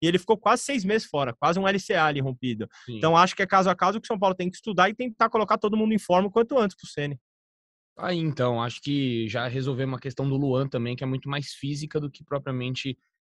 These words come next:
Speaker 2: qualidade, porque ele tem, por mais que o Pablo Maia tenha se destacado aí, mas me, é, espantou novamente o Luan ficar fora, né? Porque o jogo passado, a-, antes do Bragantino contra o Juventude, foi uma gripe que tirou ele, segundo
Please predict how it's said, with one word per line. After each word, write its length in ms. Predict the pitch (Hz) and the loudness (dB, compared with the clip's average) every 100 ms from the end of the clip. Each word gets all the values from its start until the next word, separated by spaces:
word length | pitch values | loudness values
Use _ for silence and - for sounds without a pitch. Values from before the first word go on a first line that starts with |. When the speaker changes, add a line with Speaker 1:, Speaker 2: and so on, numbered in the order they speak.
| _ | _
Speaker 2:
qualidade, 540 | 139 147 117 117 143 - | 0 2 2 0 0 -6
porque 200 | 135 139 | -10 -6
ele 180 | 151 151 _ | -6 -8 _
tem, 420 | 131 135 151 113 98 | -4 -2 -2 -4 -6
por 140 | 110 | -4
mais 220 | 110 131 | -2 -4
que 80 | - | -6
o 20 | |
Pablo 240 | 117 120 113 | -6 -4 -2
Maia 220 | 117 117 | -2 -2
tenha 180 | 120 113 | -6 -8
se 160 | - | -8
destacado 560 | 104 - 123 - 117 127 | -10 -4 -4 -2 -2 0
aí, 80 | 127 | 0
mas 260 | 156 165 | 0 -2
me, 280 | 165 160 160 _ _ - | 0 0 -2 _ _ 0
é, 200 | 131 - | 2 4
espantou 640 | 131 165 170 175 147 151 | 0 -2 2 2 2 0
novamente 560 | 147 156 185 156 147 160 | 2 2 2 0 -2 -2
o 20 | |
Luan 140 | 151 151 | -2 -2
ficar 220 | - 160 | -2 -4
fora, 360 | - 139 143 | -2 2 2
né? 160 | 123 127 | 2 -2
Porque 360 | - - 127 123 _ - | -4 -6 -6 -6 _ -8
o 20 | |
jogo 260 | 110 139 135 | -2 -2 0
passado, 720 | 139 127 - 123 151 135 113 | 0 0 0 0 2 0 -2
a-, 200 | 85 95 | -4 -4
antes 300 | 123 151 156 | -2 -2 -2
do 80 | 131 | -2
Bragantino 500 | 135 123 120 113 120 | 0 0 -2 -4 -6
contra 220 | 120 120 | -6 -6
o 20 | |
Juventude, 400 | 117 120 117 160 | -6 -6 -4 -6
foi 140 | - 165 | -2 0
uma 120 | 190 | 0
gripe 380 | 156 143 156 - | 0 0 -2 -6
que 80 | - | -14
tirou 240 | - 165 | -4 0
ele, 200 | 139 143 | 2 0
segundo 600 | - 151 123 139 151 185 | -2 -4 -2 -2 -2 -2